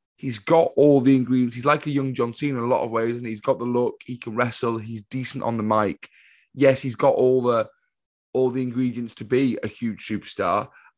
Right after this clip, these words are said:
I do feel like the way they're doing it is sort of like The Chosen One with Drew back in the day, and fans don't like that.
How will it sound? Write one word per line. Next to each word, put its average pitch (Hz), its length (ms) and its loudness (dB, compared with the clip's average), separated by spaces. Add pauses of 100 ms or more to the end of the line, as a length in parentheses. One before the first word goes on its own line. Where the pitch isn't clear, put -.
(120)
I 127 100 -2
do 139 280 0
feel 127 380 0
like 120 200 0
the 117 60 -6
way 120 220 -2
they're 113 160 -4
doing 123 380 -6
it 117 300 0 (280)
is 113 440 -4 (380)
sort - 240 -2
of 120 60 -4
like 127 140 0
The 120 60 -8
Chosen 123 420 -2
One 120 180 -6
with 117 160 -6
Drew 123 480 0 (440)
back 117 200 -4
in 110 80 -6
the 101 60 -4
day, 107 280 0
and 123 300 -6 (400)
fans 143 340 0
don't 143 220 0
like 139 220 0
that. 104 180 -4